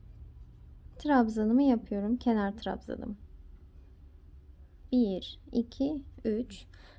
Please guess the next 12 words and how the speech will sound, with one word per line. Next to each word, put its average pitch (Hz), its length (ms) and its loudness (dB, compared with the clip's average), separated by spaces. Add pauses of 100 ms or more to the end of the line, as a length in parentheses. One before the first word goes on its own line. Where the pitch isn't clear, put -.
(120)
Üç 381 140 -2
zincirimi 214 640 4
çektim. 240 560 -2 (200)
Bir 311 220 0
üst 226 140 -2
sıraya 214 380 -2
geçtim. 226 760 -2 (1120)
Şöyle 214 380 0
modelimiz 220 640 0
gerçekten 262 580 -2
çok 262 400 -2
güzel. 247 360 2